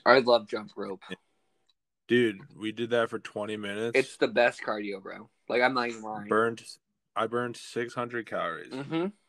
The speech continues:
Speaker 1: And on a treadmill, you'll burn maybe two hundred.
Speaker 2: Yeah, right. That's crazy.
Speaker 1: So
Speaker 2: I was like, "Damn." And it's more f-, it's, like, fun, too. I don't know.
Speaker 1: So I get super pissed off 'cause jump rope and whatever is more of the gymnastic portion of CrossFit.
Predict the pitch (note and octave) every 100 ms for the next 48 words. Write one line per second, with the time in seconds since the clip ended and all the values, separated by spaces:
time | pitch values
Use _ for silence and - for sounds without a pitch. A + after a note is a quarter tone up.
0 | _ _ - B2+ B2+ A#2+ B2 A#2+ - C#3+
1 | C#3+ C3 B2 G#2+ A#2 B2 B2 A#2+ A2+ -
2 | A#2 G#2+ G2 G2+ G#2+ _ _ _ _ _
3 | _ _ _ G#2 A2 G2+ E2+ G2 G2+ F2+
4 | - G#2+ A2+ - A#2 B2+ C3 B2 - _
5 | _ A#2+ C3+ C#3+ C3+ A2 - A#2 A2+ F#2+
6 | - - - A#2 B2 B2+ C#3 B2+ - -
7 | - - A#2 - - G2+ F#2+ F#2 G#2+ G2+
8 | F#2+ - G#2 G#2 G2+ B2+ C#3 F#3 D#3+ E3
9 | C#3+ C#3 C3+ - A#2 A#2 - G#2+ G#2 -
10 | - _ _ _ A#2+ B2+ A#2+ A#2+ A2 A2
11 | G#2 G2+ G#2 A2 G#2+ A2 A2+ G#2+ G#2 B2
12 | G3 G#2 - G#2 - A#2 - A#2 G#2+ A#2+
13 | A2+ - A#2